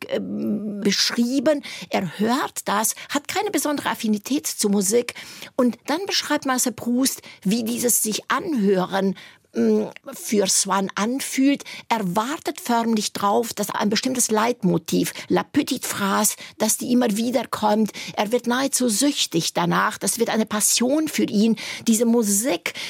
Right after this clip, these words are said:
macht aus Swann, der zu dem Zeitpunkt eine blasierte, uninteressierte Person in der Gesellschaft ist, wieder lebendig. Sie, sie bringt das Beste in ihm hervor. Aber viel, viel wichtiger erscheint mir noch, wie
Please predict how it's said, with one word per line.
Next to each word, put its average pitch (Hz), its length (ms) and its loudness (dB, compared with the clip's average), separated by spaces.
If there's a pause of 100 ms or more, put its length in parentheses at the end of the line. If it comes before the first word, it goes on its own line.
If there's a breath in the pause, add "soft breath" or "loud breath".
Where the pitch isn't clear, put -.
(100)
macht 220 260 0
aus - 200 2
Swann, 233 320 0
der 220 180 0 (360)
zu 220 120 0
dem 226 200 0
Zeitpunkt 208 500 -2
eine 202 160 2
blasierte, 208 800 2
uninteressierte 202 1120 2 (340 loud breath)
Person 208 460 4
in 240 80 2
der 214 100 2
Gesellschaft 214 640 0
ist, 208 280 2 (300 loud breath)
wieder 240 360 2
lebendig. 214 800 0
Sie, 220 340 2
sie 208 160 2
bringt 254 300 -2
das 247 160 0
Beste 254 360 0
in 226 100 4
ihm 214 180 4
hervor. 202 560 2 (640 loud breath)
Aber 240 260 2 (220)
viel, 302 460 2
viel 311 180 2
wichtiger 202 540 0 (100)
erscheint 220 380 0
mir 220 120 4
noch, 202 340 2
wie 208 180 -2